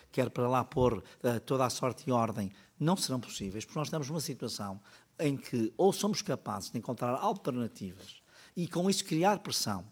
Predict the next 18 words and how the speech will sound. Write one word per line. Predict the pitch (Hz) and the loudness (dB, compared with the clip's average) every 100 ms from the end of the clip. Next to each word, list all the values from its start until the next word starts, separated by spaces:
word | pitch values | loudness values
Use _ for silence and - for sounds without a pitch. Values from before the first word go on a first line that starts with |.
| _ _ | _ _
sobre | - - 113 | -6 0 2
a | 113 | 4
China | - 160 165 | 4 4 2
e | |
sobre | 135 139 120 | 2 -2 -2
os | |
Estados | - 107 - | -2 -2 -2
Unidos, | 95 90 - - _ _ - - | -6 -6 -12 -20 _ _ -20 -2
ou | - 160 | 6 6
se | 160 | 6
não | 170 190 | 2 2
o | 156 | 2
fizermos, | - 123 113 107 98 104 - - _ | 0 -2 0 -2 -4 -8 -14 -20 _
via | 104 131 135 104 | -4 2 2 2
acordos | 104 131 117 - | 0 2 2 0
de | 110 | -4
livre | 101 | -6
comércio, | - 104 107 - | -4 -2 -2 -4